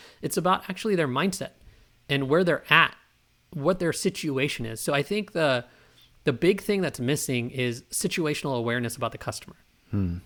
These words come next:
Speaker 1: This is, even goes back to my earlier point. That's why we'll go do competitor research before we even do any sales convos or customer development, because that helps us understand the situation customers are in today.
Speaker 2: Hmm.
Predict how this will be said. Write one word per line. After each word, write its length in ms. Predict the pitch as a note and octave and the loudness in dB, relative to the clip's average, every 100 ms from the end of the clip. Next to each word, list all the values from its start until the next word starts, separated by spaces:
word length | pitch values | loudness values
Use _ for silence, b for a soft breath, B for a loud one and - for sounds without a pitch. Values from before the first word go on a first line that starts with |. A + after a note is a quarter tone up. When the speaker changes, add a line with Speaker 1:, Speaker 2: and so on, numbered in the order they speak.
| - | -4
Speaker 1:
This 160 | E3+ | -2
is, 100 | A3 | -2
even 300 | - G3+ G#3+ | -2 0 2
goes 160 | G3 F3+ | 4 4
back 160 | E3+ D#3+ | 2 2
to 60 | |
my 60 | D3+ | -2
earlier 300 | C3 D#3 C#3 | 0 0 -2
point. 280 | - A#2 G#2+ b b b | -4 -8 -10 b b b
That's 180 | D3 C#3+ | 0 2
why 120 | F3 | 4
we'll 140 | D#3 D3+ | 4 6
go 120 | D3+ | 4
do 140 | C#3+ | 2
competitor 500 | - B2+ D3 C3+ B2 | -2 -2 0 2 2
research 380 | B2+ C#3+ B2 A2 | 2 0 -2 -2
before 260 | A#2+ - B2 | -6 -2 0
we 120 | A#2+ | 0
even 180 | A#2 A2 | 0 0
do 160 | A#2+ | 0
any 140 | A#2 G#2 | 0 -2
sales 260 | B2 A#2+ | -4 -4
convos 340 | - A2 A2 G#2+ | -4 -4 -2 -4
or 80 | |
customer 320 | G#2 A#2+ - A2 | -2 -4 -4 0
development, 460 | A#2 G#3 C#3+ B2 | 4 4 4 -4
because 420 | B2 C3 A#2+ A2 b b b b _ _ | -6 -2 -2 -2 b b b b _ _
that 200 | D#3+ - | 4 4
helps 240 | C3+ D3+ - | 4 -2 -2
us 100 | - | -4
understand 360 | B2+ A2+ B2+ | -4 -4 -4
the 40 | A2+ | -4
situation 460 | - - A#2 G#2+ | -6 -4 -4 -4
customers 400 | - A#2+ - G#2 | -8 -10 -8 -8
are 80 | G#2+ | -6
in 140 | G#2+ G#2+ | -6 -6
today. 300 | B2 A#2+ - _ - - | -8 -10 -18 _ -20 0
Speaker 2:
Hmm. 220 | F#2+ F2 | 2 2